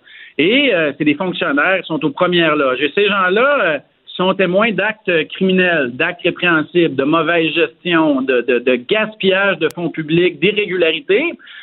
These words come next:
Et, euh, à un moment donné, moi, ils m'appellent, puis c'est documenté, Richard, là, puis il y a des photos de représailles quand ils dénoncent, puis,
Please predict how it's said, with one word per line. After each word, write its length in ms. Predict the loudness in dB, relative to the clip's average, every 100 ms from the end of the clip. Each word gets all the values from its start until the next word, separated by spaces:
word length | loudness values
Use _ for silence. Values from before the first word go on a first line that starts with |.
| -16 -6
Et, 320 | -2 0 0
euh, 160 | -2 -4 -2
à 60 |
un 20 | 0
moment 200 | 2 0
donné, 280 | 0 0 0
moi, 140 | 0
ils 100 | 0
m'appellent, 480 | -2 0 0 0 -2
puis 80 | -2
c'est 100 | -4
documenté, 600 | -2 -4 -2 0 0 -4 -6
Richard, 440 | -4 -2 0 0
là, 80 | -2
puis 80 | -2
il 40 |
y 20 |
a 20 | 2
des 200 | 2 2
photos 400 | -2 0 0 0
de 80 | 0
représailles 960 | -2 -4 -6 -2 -2 0 2 2 2 0
quand 60 |
ils 160 | -2 0
dénoncent, 640 | 0 2 2 2 0 0
puis, 180 | 0 -2